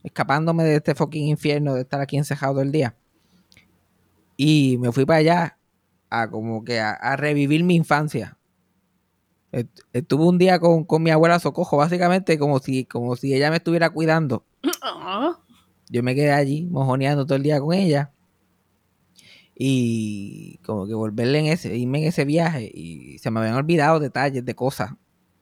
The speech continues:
Speaker 1: Hay cosas que uno como que va olvidando. Mi abuela trajo pa atrás un nombre que ella me decía a mí cuando yo era chiquito.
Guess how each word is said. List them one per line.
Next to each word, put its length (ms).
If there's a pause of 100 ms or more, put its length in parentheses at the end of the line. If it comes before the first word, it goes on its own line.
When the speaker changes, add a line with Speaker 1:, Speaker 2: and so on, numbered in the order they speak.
(260)
Speaker 1:
Hay 260
cosas 280
que 80
uno 160
como 180
que 80
va 80
olvidando. 680 (1200)
Mi 120
abuela 420
trajo 300
pa 80
atrás 220
un 180
nombre 340
que 60
ella 140
me 140
decía 300
a 20
mí 140
cuando 200
yo 80
era 160
chiquito. 500